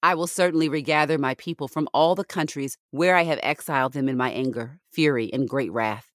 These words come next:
I will bring them back to this place and allow them to live here in safety. They will be my people, and I will be their God.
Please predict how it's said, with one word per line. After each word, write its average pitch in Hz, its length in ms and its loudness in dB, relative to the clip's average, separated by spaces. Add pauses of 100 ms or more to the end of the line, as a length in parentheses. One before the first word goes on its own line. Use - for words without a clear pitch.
(120)
I 165 140 2
will 180 120 -2
bring 175 300 0
them 196 140 -2
back 160 240 0
to 175 100 -12
this 147 180 -8
place 139 300 -8
and 151 160 -4
allow 151 320 2
them 147 240 0
to - 140 -8
live 143 240 -2
here 147 300 -4
in 151 160 -4
safety. 151 560 -6 (240)
They 170 140 6
will 170 120 0
be 156 120 -2
my 147 280 2
people, 131 400 -8
and 131 120 -2
I 135 120 2
will 139 120 -4
be 135 160 -6
their 135 280 -4
God. 135 420 -6